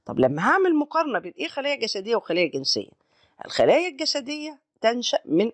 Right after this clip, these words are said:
انقسام ميتوزي، الخلايا الجنسية بتنشأ من انقسام ميوزي. إيه الفرق بين الميتوزي والميوزي؟ إن في الانقسام الميتوزي بينشأ خليتين،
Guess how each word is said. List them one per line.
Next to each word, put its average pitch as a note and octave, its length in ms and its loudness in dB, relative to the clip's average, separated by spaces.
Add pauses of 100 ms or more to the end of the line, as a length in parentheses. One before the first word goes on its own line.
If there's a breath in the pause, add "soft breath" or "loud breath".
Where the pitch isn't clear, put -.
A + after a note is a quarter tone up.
انقسام F#3+ 640 0
ميتوزي، A3+ 600 0 (840)
الخلايا G#3+ 440 4
الجنسية B3 680 -4 (100)
بتنشأ D3+ 340 -4
من E3+ 120 -2
انقسام F3+ 420 2
ميوزي. A#3+ 500 2 (600)
إيه G#4+ 100 8
الفرق F#4+ 300 2
بين A3+ 160 -2
الميتوزي G#3 460 -2
والميوزي؟ G#3+ 600 4
إن G3+ 120 2
في - 100 -10
الانقسام E4 480 4
الميتوزي B3+ 760 2 (380)
بينشأ C4 540 2
خليتين، F3 800 -2